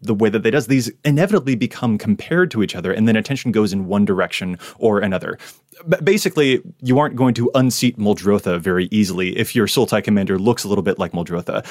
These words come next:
If a new Golgari commander comes out, it's probably not going to unseat Marin very easily. These are just a couple of examples that come to my mind, but what are some examples that come to your guys when it comes to,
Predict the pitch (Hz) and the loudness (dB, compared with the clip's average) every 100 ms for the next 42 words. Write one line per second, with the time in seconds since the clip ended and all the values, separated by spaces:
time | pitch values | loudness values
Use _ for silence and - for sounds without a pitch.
0 | - 120 123 139 131 123 120 113 101 98 | -4 0 2 4 4 4 2 0 -2 -2
1 | 92 101 87 80 - - - - 131 - | -4 -4 -4 -4 -4 -8 -20 -4 -4 0
2 | 147 143 135 123 123 123 127 135 127 - | 2 2 2 2 0 0 2 2 2 2
3 | 127 110 101 104 92 85 85 87 85 82 | 0 2 2 4 2 -2 -4 -4 -4 -6
4 | 90 - - - - 220 202 208 170 156 | -8 -10 -12 -10 0 2 2 0 0 0
5 | 143 120 117 113 104 98 107 107 139 135 | 0 0 0 -2 -2 -4 -2 0 2 2
6 | 123 110 117 120 165 175 151 120 117 113 | 2 2 2 2 0 0 0 0 0 0
7 | 107 - 101 95 92 98 90 82 82 101 | -2 0 -2 0 0 2 2 0 -2 -4
8 | 95 - 95 - 98 90 | -4 -4 -6 -4 -2 -2